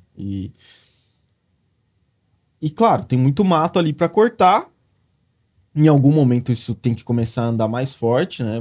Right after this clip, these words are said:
Pelo menos é isso que a gente espera. E se isso acontecer, eu vejo muito valor a ser destravado na Eletrobras. Então eu gosto muito da Eletrobras, especialmente depois dessa queda. O mercado encarou como se fosse um negócio extremamente ruim.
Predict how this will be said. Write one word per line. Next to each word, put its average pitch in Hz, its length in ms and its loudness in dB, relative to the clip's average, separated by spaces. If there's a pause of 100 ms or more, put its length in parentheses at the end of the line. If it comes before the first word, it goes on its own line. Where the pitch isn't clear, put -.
Pelo 110 160 -8
menos 110 360 -10
é 107 80 -8
isso - 160 -16
que 110 80 -10
a 104 40 -8
gente 113 260 -12
espera. 202 500 -2
E 208 100 -6
se 226 220 -4
isso - 180 -6
acontecer, 185 800 -4 (1400)
eu 151 260 4
vejo 170 320 2
muito 170 360 -2
valor 143 320 -4
a 143 80 -4
ser 143 160 -10
destravado 131 480 -6
na 131 80 -6
Eletrobras. 131 600 -6
Então 127 200 -6
eu 139 40 -2
gosto 127 360 -4
muito 131 160 -4
da 151 80 -6
Eletrobras, 127 1040 -4
especialmente 151 580 -8
depois 127 240 -6
dessa 127 240 -10
queda. 123 420 -8 (300)
O 120 60 -8
mercado 123 360 -2
encarou 135 380 0
como 135 160 -8
se - 80 -10
fosse 131 220 -8
um 120 40 -4
negócio 120 300 -2
extremamente 135 720 -2
ruim. 123 480 -6